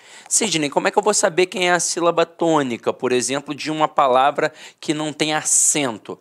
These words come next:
Ué, você dá um gritão. Por exemplo, Fernando! Ficou onde a sílaba tônica? No nan. Então você mata que a penúltima sílaba é a sílaba tônica. Portanto, é uma paroxítona terminada em O.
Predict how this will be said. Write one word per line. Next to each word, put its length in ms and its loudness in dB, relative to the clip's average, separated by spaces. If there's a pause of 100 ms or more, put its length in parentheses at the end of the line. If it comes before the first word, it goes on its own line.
(220)
Ué, 300 -4
você 240 -8
dá 100 -6
um 140 -8
gritão. 420 -2 (220)
Por 80 0
exemplo, 240 0 (160)
Fernando! 880 8 (920)
Ficou 360 -2
onde 500 -2 (260)
a 140 2
sílaba 380 2
tônica? 500 -4 (300)
No 160 -2
nan. 280 2 (320)
Então 360 -2
você 320 -2
mata 600 -2
que 200 -2
a 80 2
penúltima 1000 -6
sílaba 600 0
é 100 2
a 60 0
sílaba 420 -2
tônica. 640 -2 (300)
Portanto, 720 -2
é 140 4
uma 180 0
paroxítona 920 -2
terminada 520 -4
em 100 -4
O. 200 0